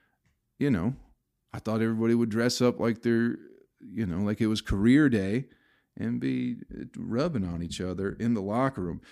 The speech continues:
The other thing is, like, at the Y, or just locker rooms in general, I guess,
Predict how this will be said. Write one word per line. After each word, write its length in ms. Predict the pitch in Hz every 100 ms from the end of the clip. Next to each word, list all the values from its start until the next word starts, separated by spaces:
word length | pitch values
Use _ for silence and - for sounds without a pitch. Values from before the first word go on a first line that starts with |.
| - _
The 180 | 143 185
other 240 | 269 247
thing 520 | 131 - 117 104 104 104 _ _ _ _ _ _ _ _
is, 460 | 131 123 107 - -
like, 520 | 113 107 101 - - _ _ _ _ _ _ _ -
at 200 | 131 117
the 80 | 113
Y, 260 | 117 120
or 80 | 117
just 260 | 143 220 117
locker 360 | 131 147 143
rooms 320 | 127 131 127 110
in 180 | 92
general, 580 | 85 110 120 127 92 76
I 140 | 87 90
guess, 520 | 92 87 78 -